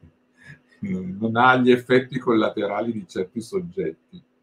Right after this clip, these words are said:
L'assedio è estenuante, è vero, a un certo punto l'assedio va bloccato su tutti i fronti,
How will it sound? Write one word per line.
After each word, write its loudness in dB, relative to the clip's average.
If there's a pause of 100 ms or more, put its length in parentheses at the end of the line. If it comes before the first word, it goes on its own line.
(840)
L'assedio 4
è 4
estenuante, -4
è -4
vero, 0
a -10
un -8
certo -6
punto -6
l'assedio -4
va 0 (120)
bloccato -2
su -10
tutti -12
i -10
fronti, -10